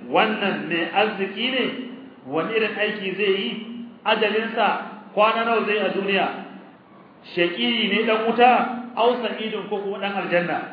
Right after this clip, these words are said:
Duk a lokacin za a rubuta. Saboda haka, a sai kenan komai da ka sani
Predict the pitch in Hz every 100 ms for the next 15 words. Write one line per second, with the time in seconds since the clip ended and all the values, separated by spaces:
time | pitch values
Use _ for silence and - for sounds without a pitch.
0 | - - - - - - 196 180 175 165
1 | 160 139 131 - - - - - - -
2 | - - - - - - - - 185 185
3 | 170 190 196 180 180 185 - - 202 196
4 | 175 190 202 - - - - - 208 214
5 | 220 214 220 214 185 185 190 208 190